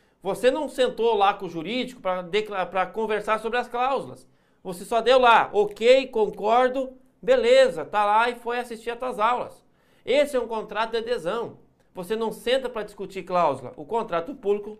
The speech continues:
é, é, é igual, é um contrato de natureza adesiva, tá?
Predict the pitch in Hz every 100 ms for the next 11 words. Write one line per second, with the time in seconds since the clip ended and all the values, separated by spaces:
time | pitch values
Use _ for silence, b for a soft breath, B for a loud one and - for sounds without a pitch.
0 | - 190 196 208 b b b - 180 170
1 | 170 214 214 190 165 - 135 143 147 170
2 | 170 180 190 185 185 180 185 185 190 175
3 | 175 190 151 208 147 120 - _ _ _
4 | - 180 240 -